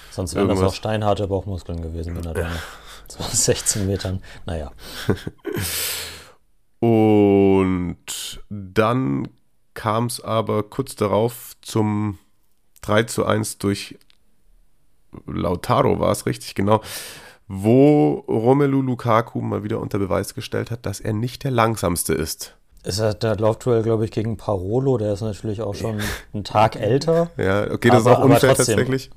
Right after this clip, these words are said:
Speaker 1: ja, aber der, also der Sprint war Wahnsinn, also.
Speaker 2: Er tankt sich da vorbei.
Speaker 1: Ja.
Speaker 2: Und, ähm, es war irgendwie schon, als er noch Rückstand hatte,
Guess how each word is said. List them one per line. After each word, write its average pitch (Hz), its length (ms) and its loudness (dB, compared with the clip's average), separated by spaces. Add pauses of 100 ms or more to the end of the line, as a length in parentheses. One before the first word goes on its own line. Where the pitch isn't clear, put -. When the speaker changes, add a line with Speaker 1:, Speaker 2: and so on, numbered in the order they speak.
(140)
Speaker 1:
ja, 101 300 -2
aber 104 240 -2
der, 98 300 2
also 101 180 0
der 95 120 0
Sprint - 400 -6
war 82 280 -6 (500)
Wahnsinn, 82 600 -2 (120)
also. 78 440 -6 (960)
Speaker 2:
Er - 200 -4
tankt 117 400 0
sich - 240 -2
da 98 180 2
vorbei. 98 680 0 (480)
Speaker 1:
Ja. 82 220 -6 (360)
Speaker 2:
Und, 95 420 2
ähm, 90 480 0
es - 200 -8
war 95 140 -2
irgendwie 101 260 -2
schon, 95 400 0 (200)
als 95 180 -2
er 95 60 2
noch 90 200 0
Rückstand 87 420 0
hatte, 92 380 -4